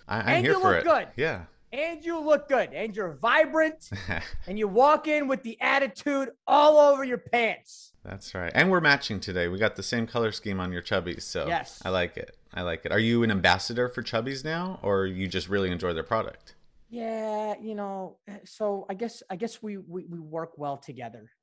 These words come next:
Speaker 2: I guess you can say. I mean, I, I, I don't know. I feel, I feel like it was like a, like a, a, like a friendly match made in heaven.
Speaker 1: Okay,
Speaker 2: Somehow the
Speaker 1: nice.
Speaker 2: worlds collided, and, uh, and it just works.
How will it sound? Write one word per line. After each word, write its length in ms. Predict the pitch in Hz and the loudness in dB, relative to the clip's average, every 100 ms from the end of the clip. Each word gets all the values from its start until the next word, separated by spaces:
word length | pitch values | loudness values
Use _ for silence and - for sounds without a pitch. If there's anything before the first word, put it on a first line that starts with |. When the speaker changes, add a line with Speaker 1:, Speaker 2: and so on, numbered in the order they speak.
| - | -14
Speaker 2:
I 80 | 135 | -12
guess 300 | 139 - 143 | -12 -12 -18
you 60 | |
can 180 | - 127 | -18 -16
say. 320 | - 131 123 | -12 -10 -8
I 120 | 147 156 | -8 -8
mean, 220 | 151 147 | -8 -6
I, 120 | 156 - | -6 -6
I, 100 | 160 _ _ _ | -8 _ _ _
I 60 | 254 | -2
don't 80 | 269 | 0
know. 60 | 175 | 0
I 80 | - | -2
feel, 180 | 269 - | -6 -6
I 40 | |
feel 140 | 202 277 | 0 0
like 80 | 285 | 0
it 40 | |
was 120 | 277 247 | -2 0
like 120 | 226 | 2
a, 220 | 202 185 | 0 0
like 180 | 196 185 | -2 -2
a, 100 | 180 185 | -2 -2
a, 120 | 180 | -2
like 160 | 190 | -2
a 160 | 180 160 156 _ | -2 -4 -8 _
friendly 360 | 208 220 226 196 | 0 0 -2 -2
match 400 | 170 180 196 190 | 0 0 0 -4
made 240 | 170 180 | -4 -2
in 100 | 170 | -4
heaven. 440 | 139 165 123 117 117 _ _ _ - | 0 0 0 -8 -14 _ _ _ -14
Speaker 1:
Okay, 360 | - - - - | -14 -8 -8 -2
Speaker 2:
Somehow 380 | 95 220 226 208 | 0 4 4 4
the 80 | |
Speaker 1:
nice. 80 | 170 | 2
Speaker 2:
worlds 220 | 180 180 - | 0 -2 -4
collided, 640 | 190 156 160 165 170 175 - | -2 0 2 0 -4 -8 -10
and, 280 | 151 143 139 | -8 -6 -4
uh, 180 | 135 135 | -2 -4
and 140 | 151 151 | -6 -10
it 100 | 147 | -10
just 180 | 156 147 | -12 -8
works. 540 | 135 - - - | -8 -8 -14 -20